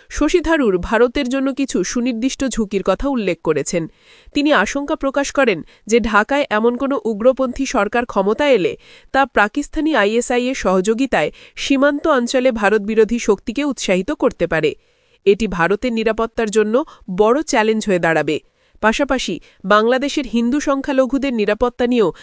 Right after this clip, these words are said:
তিনি গভীর উদ্বেগ প্রকাশ করেন। তিনি মনে করেন, জামায়াতের মতো দল ক্ষমতায় এলে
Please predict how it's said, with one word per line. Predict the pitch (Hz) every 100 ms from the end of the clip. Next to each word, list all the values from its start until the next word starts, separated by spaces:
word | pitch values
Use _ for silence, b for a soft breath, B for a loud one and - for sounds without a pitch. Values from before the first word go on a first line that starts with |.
| B
তিনি | - 262
গভীর | 226 226 214 285 330
উদ্বেগ | 233 185 220 262
প্রকাশ | 226 190 180
করেন। | - 170 165 147 b b b
তিনি | 247 254
মনে | 254 233
করেন, | 226 226 226 294 b b
জামায়াতের | 185 220 220 285 339 370
মতো | 339 339 311
দল | 202 208 269
ক্ষমতায় | - 185 202 226 240
এলে | 208 160